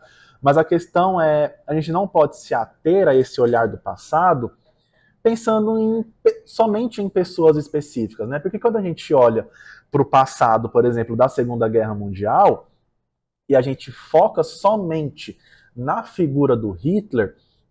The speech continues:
a gente tá desconsiderando todo um outro contexto, que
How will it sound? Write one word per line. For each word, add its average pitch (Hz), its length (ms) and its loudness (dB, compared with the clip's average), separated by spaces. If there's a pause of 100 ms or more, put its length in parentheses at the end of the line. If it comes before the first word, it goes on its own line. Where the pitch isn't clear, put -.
a 214 80 0
gente 190 200 -6
tá 202 100 0
desconsiderando 185 760 -2
todo 220 300 2
um 233 60 -4
outro 208 260 0
contexto, 156 640 -4 (580)
que 131 560 -2